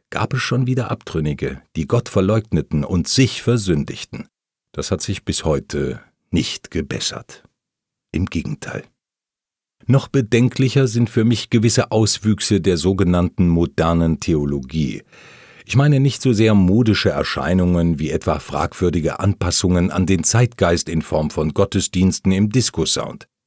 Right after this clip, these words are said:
Ich denke eher daran, was aus dem Religionsunterricht geworden ist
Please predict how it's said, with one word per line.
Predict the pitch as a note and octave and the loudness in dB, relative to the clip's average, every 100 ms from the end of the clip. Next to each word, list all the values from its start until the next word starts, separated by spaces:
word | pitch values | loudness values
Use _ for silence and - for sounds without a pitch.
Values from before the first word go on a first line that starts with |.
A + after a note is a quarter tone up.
| _ _ _ | _ _ _
Ich | G2+ - | -4 2
denke | B2+ C3 | 4 4
eher | C3 C3 A#2+ | 2 4 4
daran, | A#2 G#2 A2+ G#2 - - - - | 2 2 4 2 0 -20 -10 -2
was | A2 | 0
aus | - B2 - | 2 2 4
dem | A2+ | 4
Religionsunterricht | G2+ A2 G#2 F#2 C3+ D3+ - G#2+ G2 F#2+ D2 D2+ - - | 4 4 2 2 4 4 2 0 2 2 0 -4 -6 -4
geworden | D#2+ B1+ B1+ - - - | -2 -2 -4 -4 -8 -10
ist | - - | -10 -12